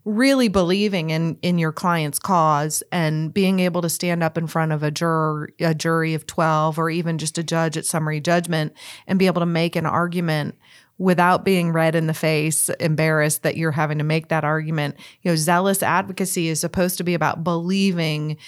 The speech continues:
that the facts match the law and that you are entitled, your client is entitled to whatever relief you're asking for. At least that's how I've always interpreted it.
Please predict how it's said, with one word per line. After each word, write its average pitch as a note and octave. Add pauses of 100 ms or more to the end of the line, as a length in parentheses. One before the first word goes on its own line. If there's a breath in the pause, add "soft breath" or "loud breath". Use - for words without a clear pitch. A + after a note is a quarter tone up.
(240 loud breath)
that E3
the E3
facts - (340)
match F3+
the F#3
law E3 (540 loud breath)
and F3
that D#3+
you F#3
are E3+
entitled, E3+
your F3
client F3
is D#3+
entitled D#3+
to E3
whatever D#3+
relief D3+
you're D3+
asking D#3
for. E3
At A2
least F#3
that's F#3
how F3
I've D#3+
always D#3
interpreted E3
it. D3